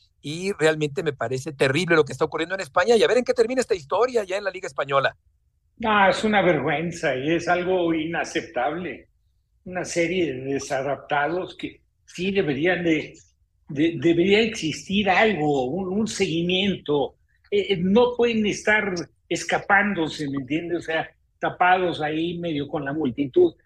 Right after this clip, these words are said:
Speaker 2: Eso, eso es inaceptable totalmente. Es, tienen y cuentan con los derechos y aparte son, regularmente son
Speaker 1: Sí.
Speaker 2: atletas fantásticos.
Speaker 1: Sí,
Speaker 2: En
Speaker 1: sí,
Speaker 2: lugar de,
Speaker 1: totalmente,
Speaker 2: de,
Speaker 1: to-,
Speaker 2: de,
Speaker 1: claro,
Speaker 2: en
Speaker 1: con una
Speaker 2: lugar
Speaker 1: gran
Speaker 2: de
Speaker 1: destreza,
Speaker 2: causar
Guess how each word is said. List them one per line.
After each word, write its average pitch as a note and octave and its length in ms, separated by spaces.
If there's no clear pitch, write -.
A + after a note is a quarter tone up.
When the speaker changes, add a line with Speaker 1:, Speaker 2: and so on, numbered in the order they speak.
Speaker 2:
Eso, G3+ 440
eso G3 360
es F#3+ 400
inaceptable D#3 960
totalmente. A#2 720
Es, C#3+ 240
tienen F3 540
y E3+ 200
cuentan F3+ 520
con C#3 140
los C3+ 140
derechos D3+ 340
y D3+ 40
aparte - 320
son, F#3+ 360
regularmente G#3 760
son G#3+ 200
Speaker 1:
Sí. G3 80
Speaker 2:
atletas G3 500
fantásticos. - 1400
Speaker 1:
Sí, F#3+ 120
Speaker 2:
En D#3 120
Speaker 1:
sí, D#3+ 100
Speaker 2:
lugar G#3+ 120
de, G#3+ 60
Speaker 1:
totalmente, F3 380
Speaker 2:
de, A#2+ 60
Speaker 1:
to-, D3 100
Speaker 2:
de, - 180
Speaker 1:
claro, F#3+ 400
Speaker 2:
en E3+ 60
Speaker 1:
con - 140
una E3+ 100
Speaker 2:
lugar D#3+ 40
Speaker 1:
gran F3+ 140
Speaker 2:
de D#3+ 80
Speaker 1:
destreza, F3+ 440
Speaker 2:
causar D#3 320